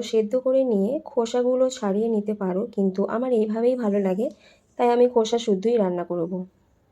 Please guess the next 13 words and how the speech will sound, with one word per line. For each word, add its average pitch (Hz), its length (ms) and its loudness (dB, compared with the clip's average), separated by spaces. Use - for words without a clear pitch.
কিছুটা 285 400 6
দানা 285 280 8
গোটা 240 320 2
রেখে 208 360 4
কিছুটা 262 500 0
দানা 196 340 2
হালকা 240 400 4
স্ম্যাশ 208 360 2
করে 220 180 0
নেব 208 260 0
শিলনোড়ায়, 202 640 -2
তাহলে 202 380 4
তরকারিটা 226 540 2